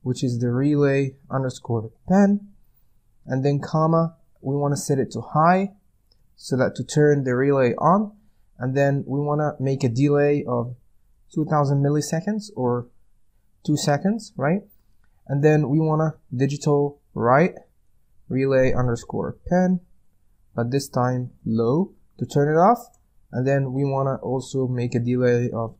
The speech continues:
two seconds. And guess what? That's it. So this code will basically turn on our relay for two seconds, which means that it's going to turn on the device that is controlling,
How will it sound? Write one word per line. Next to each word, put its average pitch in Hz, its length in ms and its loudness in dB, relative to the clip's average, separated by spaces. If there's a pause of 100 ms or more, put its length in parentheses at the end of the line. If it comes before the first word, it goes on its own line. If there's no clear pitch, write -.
two 117 360 -6 (340)
seconds. - 840 -10
And 131 120 -4
guess 147 220 0
what? - 380 0
That's 135 320 0
it. 113 200 -2 (280)
So 139 160 0
this 196 160 4
code 190 400 4
will 135 160 2
basically 147 640 0 (280)
turn 165 240 6
on 165 240 4
our 135 480 2 (480)
relay 151 460 6
for 123 180 -2
two 180 160 0
seconds, 180 600 0 (260)
which 151 240 0
means 156 260 2
that 131 140 2
it's 120 120 -2
going 147 280 0 (100)
to 135 220 0 (120)
turn 147 240 4
on 143 360 0
the 123 100 -6
device 127 480 2
that 123 160 0
is 117 200 -2
controlling, 202 920 2